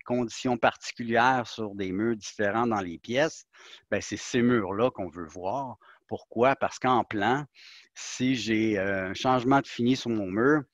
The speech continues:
malheureusement, dans mon plan, je peux pas voir à quelle hauteur le changement se fait. Donc, c'est important de faire les élévations pertinentes qui vont nous donner le plus d'informations,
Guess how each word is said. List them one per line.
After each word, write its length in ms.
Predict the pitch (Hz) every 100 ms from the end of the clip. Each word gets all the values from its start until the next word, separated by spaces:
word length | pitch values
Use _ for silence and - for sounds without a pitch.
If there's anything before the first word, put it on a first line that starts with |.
| _ _ _ _ _ -
malheureusement, 760 | 117 143 147 117 101 117 135 131
dans 180 | 120
mon 200 | 117 107
plan, 260 | 92 117 123
je 100 | -
peux 120 | 113
pas 160 | - 107
voir 300 | 95 110 113
à 60 | 104
quelle 160 | 104
hauteur 300 | 92 101 107
le 100 | 101
changement 460 | 87 95 90 92 87
se 160 | -
fait. 220 | - 90 _ _ _ 101
Donc, 160 | 92
c'est 180 | - -
important 520 | 101 95 - 120 127
de 120 | 113
faire 300 | 90 110 113
les 160 | 107 92
élévations 480 | 95 92 85 120 110
pertinentes 720 | - 117 - 98 98 127 131
qui 180 | - 98
vont 320 | 95 113 110
nous 280 | 107 104 101
donner 560 | 95 98 92 95 120 123
le 140 | 85
plus 320 | - 123 107
d'informations, 840 | 101 90 95 95 87 - 98 113